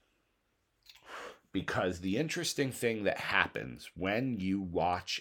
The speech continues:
a pay-per-view year after year after year, when you're watching in a short period of time all of these Halloween Havocs, is you get to see some wrestlers,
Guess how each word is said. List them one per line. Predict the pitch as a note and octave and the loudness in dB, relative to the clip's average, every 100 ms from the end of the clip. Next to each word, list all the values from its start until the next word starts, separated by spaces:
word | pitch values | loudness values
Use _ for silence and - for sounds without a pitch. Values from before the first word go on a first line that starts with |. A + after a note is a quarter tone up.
| - | -4
a | D#2 | -4
pay-per-view | D2+ - G#2+ A2+ A#2+ - G2+ F#2 F2 D#2+ E2+ D#2 C2 A#1+ C#2+ - - - - - - _ - D#2 | -4 -4 -2 -2 -4 -6 -4 -4 -4 -6 -2 0 -2 -6 -10 -16 -20 -20 -20 -20 -20 _ -12 0
year | A2 C#3 | 4 6
after | B2 - G2 | 4 2 -2
year | F#2 E2+ | 0 2
after | D#2+ - C2 | 0 -4 -10
year, | A#1+ G1+ - _ _ _ _ _ _ - - - - | -10 -12 -16 _ _ _ _ _ _ -20 -20 -16 0
when | E2 E2 | 2 4
you're | F2+ | 2
watching | F#2+ A#2 C#3+ C#3 A2+ | 6 6 6 2 0
in | F#2+ | 0
a | |
short | - - B2 A#2+ | 0 4 4 2
period | - G#2 F#2+ F2 | 0 0 2 0
of | E2 | -4
time | - F2+ E2 - | -4 -4 -4 -2
all | G#2 A2+ | 0 0
of | F#2+ | 0
these | F#2 - | -4 -4
Halloween | F2+ F2+ F2 D2+ | -4 -4 -6 -4
Havocs, | F2 D#2+ - - | -2 -2 -6 -6
is | F#2+ F#2 | -8 -4
you | G2 | -4
get | F2 A2+ - - | 0 0 0 -2
to | D#3 | -2
see | - - A2+ A2+ | -2 0 0 0
some | - A2+ G#2+ A2+ A2 | 0 -2 -2 -4 2
wrestlers, | D3 D3 - D#2 D2+ D#2 F2+ - | 2 2 -4 -2 -2 -2 -6 -12